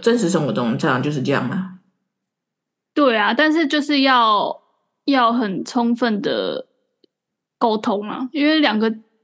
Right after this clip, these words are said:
Speaker 2: 就是毕竟还是不同的个体啊。就你就，就算是，我觉得我之前就是去那个伴侣，伴侣咨商，有一个
Speaker 1: 嗯。
Speaker 2: 很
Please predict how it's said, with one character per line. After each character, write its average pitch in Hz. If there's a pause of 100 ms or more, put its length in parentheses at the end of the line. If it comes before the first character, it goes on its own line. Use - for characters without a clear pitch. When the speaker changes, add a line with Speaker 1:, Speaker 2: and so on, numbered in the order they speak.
(160)
Speaker 2:
就 269
是 269
毕 254
竟 240
还 208
是 220
不 233
同 214
的 208
个 220
体 -
啊。 - (540)
就 269
你 220
就， 247 (100)
就 277
算 240
是， 233 (540)
我 240
觉 262
得 311
我 262
之 269
前 233
就 254
是 262
去 247
那 247
个 226
伴 214
侣， - (220)
伴 277
侣 233
咨 240
商， 233 (160)
有 240
一 254
个 247
Speaker 1:
嗯。 - (100)
Speaker 2:
很 226